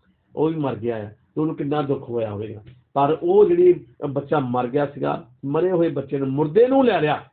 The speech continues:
ਏਲੀਆ ਨੇ ਤੇ ਆਪਣੇ ਕਮਰੇ ਵਿੱਚ ਜਾ ਕੇ ਉਹਦੇ ਤੇ ਪ੍ਰਾਰਥਨਾ ਕੀਤੀ ਤੇ ਉਹ ਜਿੰਦਾ ਹੋ ਗਿਆ। ਜਦੋਂ ਪ੍ਰਾਰਥਨਾ ਕੀਤੀ ਤਾਂ ਉਹ ਜਿੰਦਾ, ਜਿੰਦਾ ਹੋ ਗਿਆ। ਇਸੇ ਤਰ੍ਹਾਂ ਜਿਵੇਂ ਏਲੀਆ ਮ-, ਮੁਰਦੇ ਨੂੰ ਜਿੰਦੇ ਕੀਤਾ, ਏਲੀਆ ਨੇ ਮੁਰਦੇ ਨੂੰ ਜਿੰਦੇ ਕੀਤਾ,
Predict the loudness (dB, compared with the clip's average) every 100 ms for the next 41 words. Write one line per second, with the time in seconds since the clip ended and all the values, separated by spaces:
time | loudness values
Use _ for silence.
0 | -4 0 0 0 -4 -10 _ 2 2 2
1 | -2 -2 0 0 -2 0 0 2 -2 -2
2 | -4 -4 -6 -6 -10 -10 -18 -20 _ _
3 | _ _ _ _ _ _ _ _ _ -4
4 | -4 -4 2 2 2 -2 _ -8 -6 -6
5 | -4 -2 -2 -2 -4 -2 0 0 2 4
6 | 2 0 -8 _ _ -4 0 2 2 0
7 | -2 -12 _ 2 4 2 2 0 -4 -14
8 | 0 4 4 2 4 4 4 4 2 0
9 | -12 _ _ _ 2 4 6 6 6 6
10 | 4 4 2 2 -2 -2 2 4 4 4
11 | 2 2 0 0 -2 -2 -4 0 2 2